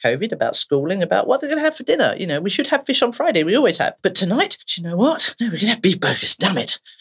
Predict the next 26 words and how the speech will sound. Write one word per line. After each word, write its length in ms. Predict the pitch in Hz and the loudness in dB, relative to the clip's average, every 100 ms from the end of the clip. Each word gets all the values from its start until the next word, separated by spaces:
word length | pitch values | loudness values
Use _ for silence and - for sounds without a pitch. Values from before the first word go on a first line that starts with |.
| - - - _ _ - | -16 -14 -20 _ _ -8
<laughs> 220 | - 208 | -8 0
Do 80 | 285 | 2
you 60 | |
know, 120 | 285 320 | 4 4
it's, 220 | 254 - - | 0 -6 -8
it's, 200 | 262 - | -8 -8
people 360 | 302 330 359 | -6 -4 -2
are 40 | 302 | -2
finally 840 | - 247 311 330 269 175 123 110 - _ _ _ _ - | 0 -2 2 2 2 2 -2 -4 -14 _ _ _ _ -20
beginning 560 | 190 254 269 175 131 | -4 0 2 0 -2
to 140 | 131 175 | -4 0
realise 640 | 196 233 202 131 113 120 | 2 4 2 0 -2 -2
that 220 | - 143 - | 0 0 -2
you 100 | 208 | -12
can't, 540 | - - 240 285 240 - _ | -8 -2 0 0 -4 -6 _
you 100 | 196 | -18
can't, 540 | 202 233 233 214 - - | -4 -2 0 -4 -8 -4
by 160 | 220 269 | 2 2
all 100 | 320 | 4
means, 260 | 277 240 | 4 2
take 240 | - 254 254 | 2 -2 -2
advice, 460 | 247 202 175 - - | -2 -2 0 -4 -2
that's 160 | 92 | -2
sensible. 640 | - 104 98 - - - - _ _ _ _ | 0 0 -2 -4 -6 -10 -12 _ _ _ _
But 140 | - 180 | -12 0
then 400 | 214 220 240 | 0 2 -2